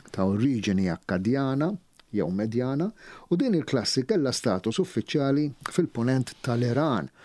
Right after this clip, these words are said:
u għalhekk ġiet il-protagonista ewlenija fil-Zoroastrianizmu, eh, li huwa għamla ta', ta' reliġjon da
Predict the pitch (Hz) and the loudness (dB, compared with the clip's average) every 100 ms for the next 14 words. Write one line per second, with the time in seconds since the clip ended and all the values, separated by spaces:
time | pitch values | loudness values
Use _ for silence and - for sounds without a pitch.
0 | - - - 135 139 190 170 110 113 110 | -20 -20 -4 0 2 2 0 0 0 0
1 | - - 113 - 170 - 104 104 113 110 | -2 -4 -4 0 -2 -2 -2 0 0 -2
2 | - 107 104 117 113 107 104 110 98 104 | -2 -2 0 -2 -2 0 0 0 0 -2
3 | 127 - - - - 127 120 110 - - | -4 -10 -20 -20 -6 -2 -2 -2 -12 -6
4 | 127 185 170 123 117 - 123 120 113 113 | 0 0 2 2 2 -2 0 0 2 2
5 | 117 110 95 147 214 _ _ - 139 220 | 2 0 2 0 -2 _ _ -6 -2 -2
6 | 247 123 104 104 110 123 139 120 107 - | -2 -6 -2 -2 0 0 0 0 -2 -6
7 | - - - 113 127 113 110 - 110 107 | -12 -20 -6 0 0 2 -2 -2 -2 -2
8 | 101 104 98 - 131 104 110 98 139 107 | -2 -2 -2 -2 -2 0 0 0 0 2
9 | 90 87 | 0 2